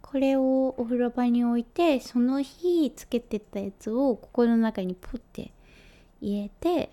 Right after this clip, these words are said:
それで溜まってきたら、あの、もっと大きなジュエリーボックスを持ってて、そこに移すってのをやってるんですけど、すごい便利で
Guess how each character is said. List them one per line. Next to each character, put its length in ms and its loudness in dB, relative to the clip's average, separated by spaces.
そ 180 -6
れ 120 0
で 200 0
溜 160 -6
ま 140 2
っ 40 -8
て 160 -4
き 140 -8
た 200 0
ら、 380 2
あ 120 -4
の、 480 -2
も 80 0
っ 40 -4
と 120 0
大 60 0
き 200 0
な 180 2
ジ 160 -4
ュ 80 0
エ 40 -2
リ 120 -6
ー 40 -12
ボ 120 -6
ッ 40 -6
ク 160 -12
ス 160 -10
を 40 -6
持 160 -6
っ 20 -6
て 220 -20
て、 320 -2
そ 160 -8
こ 160 -4
に 240 -2
移 260 -8
す 160 -14
っ 20 -20
て 200 -12
の 280 -8
を 60 -10
や 160 -10
っ 40 -16
て 220 -12
る 160 -10
ん 100 -12
で 120 -12
す 180 -18
け 160 -18
ど、 340 -4
す 260 -18
ご 180 -8
い 180 -12
便 260 -6
利 180 -20
で 280 -14